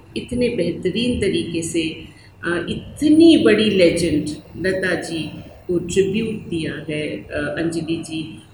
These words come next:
हमारे श्रोताओं, अभी अभी वो हमारे बीच में से गई हैं और ता ज़िंदगी हम उन्हें इसी तरह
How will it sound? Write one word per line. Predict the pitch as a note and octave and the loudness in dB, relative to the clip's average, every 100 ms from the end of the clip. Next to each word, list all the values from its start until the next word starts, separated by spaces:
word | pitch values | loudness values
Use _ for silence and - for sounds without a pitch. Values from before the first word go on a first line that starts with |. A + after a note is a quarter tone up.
| - | -6
हमारे | F3 D#3+ E3+ | -2 2 2
श्रोताओं, | E3 F3 E3 D#3 E3 E3+ - | 0 -2 -2 -2 -2 -2 -2
अभी | F#3+ B3+ | -2 0
अभी | C4+ A3+ | 0 -2
वो | G#3+ G3+ | -2 -2
हमारे | F#3 E3 E3 | -2 0 -2
बीच | D#3+ D#3+ - | -2 -6 -6
में | D3+ | -8
से | D#3 D3+ | -6 -6
गई | D3 D3+ D3+ | -4 -2 -2
हैं | D3+ D#3 - - - - | -4 -6 -12 -18 -20 -4
और | F3+ | -2
ता | F#3 G3 G#3 G#3+ | 0 0 2 2
ज़िंदगी | F#3+ F#3+ A3+ A#3 C#4 G3+ | 2 2 2 0 0 0
हम | F#3+ F3 | 0 2
उन्हें | E3 E3 E3 - - - | 4 4 0 -4 -12 -6
इसी | B3 - | -4 -2
तरह | C#4 G3+ F3+ E3 D3+ | -2 -2 -4 -4 -6